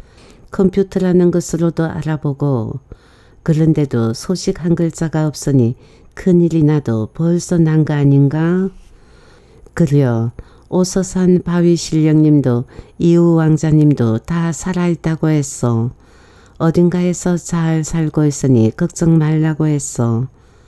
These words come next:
나는 기다릴 거구먼. 언젠가는 올겨. 내 눈에 흙이 들어가기 전에 꼭 돌아올겨. 동서, 은다가 돌아왔네. 진짜네, 진짜.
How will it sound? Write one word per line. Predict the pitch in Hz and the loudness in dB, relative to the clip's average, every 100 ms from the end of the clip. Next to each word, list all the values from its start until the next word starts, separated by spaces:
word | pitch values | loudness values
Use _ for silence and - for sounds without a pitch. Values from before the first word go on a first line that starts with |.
| _ _ _ _ | _ _ _ _
나는 | - 185 185 185 | 0 2 4 4
기다릴 | 185 175 156 147 151 147 | 2 0 -2 0 -2 0
거구먼. | 147 139 147 151 170 190 180 - - _ _ | -2 2 2 4 4 2 0 -10 -20 _ _
언젠가는 | 175 180 196 185 185 180 185 | 2 2 2 0 2 4 4
올겨. | 175 165 160 - 165 143 117 117 120 - _ - - | 2 0 -2 -2 0 0 0 -4 -6 -16 _ -12 -2
내 | 156 160 | 2 4
눈에 | 160 151 123 120 | 4 4 2 0
흙이 | - 190 170 175 | 0 0 2 0
들어가기 | 170 160 156 156 156 | 0 -2 -2 -2 -2
전에 | 147 143 135 117 117 | -2 2 2 2 -2
꼭 | - 170 175 - | -4 -2 -2 -2
돌아올겨. | 170 165 160 156 151 - 151 127 113 110 127 _ _ _ - - - - _ - | -2 0 0 0 -2 -2 -2 0 0 -4 -6 _ _ _ -20 -20 -20 -20 _ -2
동서, | 165 165 156 - 147 127 117 123 - - | 2 2 0 -2 -2 0 -2 -6 -8 0
은다가 | 175 170 170 170 165 | 2 2 -2 -4 -4
돌아왔네. | 160 156 160 156 151 135 117 113 123 _ _ _ _ _ | -4 -2 -2 2 2 2 0 -2 -6 _ _ _ _ _
진짜네, | - 175 175 185 180 175 180 | -4 0 0 2 2 2 2
진짜. | - 170 160 - 165 139 117 | 0 0 0 0 -4 -4 -6